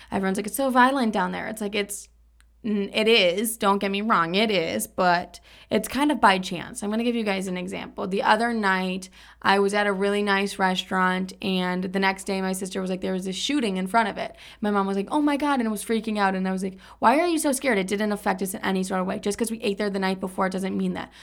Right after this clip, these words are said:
So, like, those are kind of chance situations, like, I, in my eyes. Usually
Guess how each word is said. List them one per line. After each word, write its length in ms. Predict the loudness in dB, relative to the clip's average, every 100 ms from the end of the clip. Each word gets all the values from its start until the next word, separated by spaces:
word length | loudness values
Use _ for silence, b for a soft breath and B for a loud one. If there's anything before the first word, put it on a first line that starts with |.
| B
So, 140 | 2 4
like, 240 | 4 4
those 180 | 4 4
are 80 | 2
kind 200 | 0 -2
of 80 | 0
chance 340 | 0 0 -2
situations, 720 | -6 -6 -8 -8 -12 -14 -10
like, 140 | -10 0
I, 200 | 0 2
in 120 | 2
my 240 | 2 2 2
eyes. 220 | -2 -2
Usually 500 | -2 -2 -2 -2